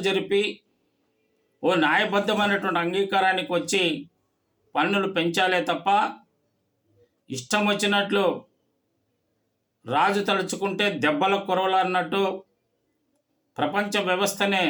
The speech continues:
తన గుప్పిట్లో ఉందనే అహంకారాన్ని అమెరికా సామ్రాజ్యవాదులు మానుకోకపోతే నిజంగా ఉగ్రవాదుల రూపంలో ఖచ్చితంగా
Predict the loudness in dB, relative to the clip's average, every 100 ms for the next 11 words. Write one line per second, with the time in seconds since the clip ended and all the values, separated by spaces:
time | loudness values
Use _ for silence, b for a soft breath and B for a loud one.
0 | -4 -14 _ _ _ _ _ _ _ _
1 | -2 0 0 -2 -2 -2 0 0 0 0
2 | 0 2 2 0 -2 0 2 2 2 0
3 | 0 -4 -18 _ _ _ -4 0 0 0
4 | 0 -2 0 0 0 0 0 0 0 0
5 | 2 2 2 0 0 -4 -4 -2 -2 0
6 | 0 0 -4 -12 _ _ _ _ _ _
7 | _ _ _ _ _ _ _ _ _ _
8 | _ _ _ -6 -2 0 2 4 2 -2
9 | -12 _ _ _ _ -6 -4 0 2 4
10 | 4 2 0 0 -2 -2 -2 0 2 0
11 | -2 _ _ _ _ _ _ _ _ _
12 | _ _ _ _ _ _ -4 -2 0 0
13 | 0 2